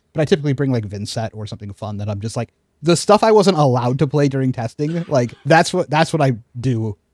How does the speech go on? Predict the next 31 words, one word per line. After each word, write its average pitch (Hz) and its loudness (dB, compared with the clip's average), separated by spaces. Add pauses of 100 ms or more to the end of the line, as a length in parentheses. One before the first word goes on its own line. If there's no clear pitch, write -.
(180)
after 120 -6
a 104 -8
major. 92 -12
I'm 87 -14
just 104 -14
like, 113 -10
"Okay, 135 -2
let 151 0
me 220 0
bring 139 -2 (240)
this 147 -4
thing 170 2
I, 143 2
I 135 -2
couldn't 135 -4 (140)
play 131 -4
at 113 -2
all 131 -2
because, 113 -4
you 135 -2
know, 101 -6
there's 120 -6
no 107 -6
shot 98 -10
that 98 -10
it's, 92 -14
like, 98 -12
playable 104 -6
at 101 -8
the 110 -8
major. 117 -4